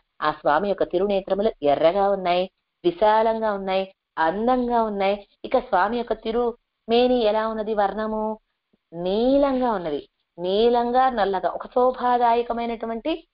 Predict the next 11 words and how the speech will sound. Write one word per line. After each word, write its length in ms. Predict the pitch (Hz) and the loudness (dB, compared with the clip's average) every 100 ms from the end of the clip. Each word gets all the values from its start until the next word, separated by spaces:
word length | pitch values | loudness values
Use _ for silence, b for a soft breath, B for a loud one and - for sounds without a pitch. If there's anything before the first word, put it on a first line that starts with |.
| _ - | _ -2
ఒక 120 | 202 175 - | 0 0 -4
వర్ణం 440 | 170 185 185 208 190 | -2 -2 -2 -4 -6
అనమాట. 320 | 156 156 151 156 _ _ _ | -6 -4 -2 -4 _ _ _
పొన్మేని 500 | 285 285 294 285 269 | 2 2 0 0 0
అని 120 | 254 214 | -2 -2
కూడా 160 | 214 | -2
అంటుంటారు 380 | 190 180 180 165 | -2 -6 -4 -2
ఒక్కొక్కసారి 480 | 165 160 170 170 165 | -2 -8 -2 0 2
ఆళ్వాళ్ళు 460 | 151 165 160 151 | 0 0 -2 -2
తమ 140 | - 156 | -6 -6
పాసురాలలో, 640 | 156 151 151 151 151 | -2 -2 0 0 0